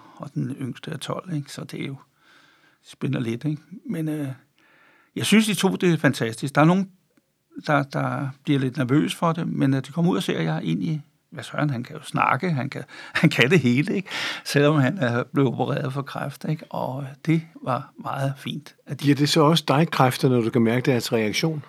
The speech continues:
Speaker 1: Selvfølgelig. Selvfølgelig gør det det, ikke? Altså, jeg glemmer det aldrig, da jeg lå ude på Herlev. Øh, øh, jeg fik, jeg kalder det sviten derude, fordi jeg har,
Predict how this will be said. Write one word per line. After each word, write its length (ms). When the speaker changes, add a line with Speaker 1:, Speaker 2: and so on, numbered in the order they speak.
Speaker 1:
Selvfølgelig. 520
Selvfølgelig 360
gør 120
det 120
det, 80
ikke? 280
Altså, 320
jeg 140
glemmer 280
det 120
aldrig, 320
da 60
jeg 140
lå 160
ude 140
på 120
Herlev. 440
Øh, 500
øh, 80
jeg 140
fik, 400
jeg 160
kalder 220
det 140
sviten 500
derude, 360
fordi 360
jeg 160
har, 320